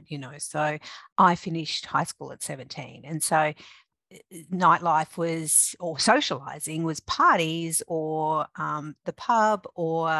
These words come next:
nightclubs. Nightclubs was a big one. So, you know, if you socialized, you drank. It was just, nobody thought anything of it. You know, that's what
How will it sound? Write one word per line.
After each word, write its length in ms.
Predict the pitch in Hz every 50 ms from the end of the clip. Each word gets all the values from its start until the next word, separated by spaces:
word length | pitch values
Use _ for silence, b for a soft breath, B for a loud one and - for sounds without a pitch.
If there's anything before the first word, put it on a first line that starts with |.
| 151 - - -
nightclubs. 680 | 170 185 240 269 _ - - - - - - - -
Nightclubs 440 | 165 156 143 - - - - - -
was 120 | 139 - -
a 40 |
big 200 | 147 143 139 -
one. 280 | - 139 139 - - 165 B B B B B B
So, 420 | B - - 202 185 175 175 175 175
you 380 | 175 175 170 160 - 190 196
know, 100 | 185 175
if 220 | 156 - 185 - -
you 40 | 190
socialized, 760 | - - 202 247 - - 156 160 160 151 151 147 - - -
you 80 | 147
drank. 500 | - - 147 180 240 - 151 147 - -
It 100 | 170 160
was 220 | 165 165 156 - -
just, 540 | - - 165 160 - - - - - - -
nobody 440 | 170 165 165 180 180 156 143 127 135 _ _ _ _ _ _ _ _ -
thought 220 | 170 160 151 151
anything 340 | 143 139 143 - - 139 -
of 200 | - 214 202 -
it. 120 | 139 - - _ -
You 100 | 160 151
know, 140 | 143 139 139
that's 320 | - 151 - - - -
what 100 | - -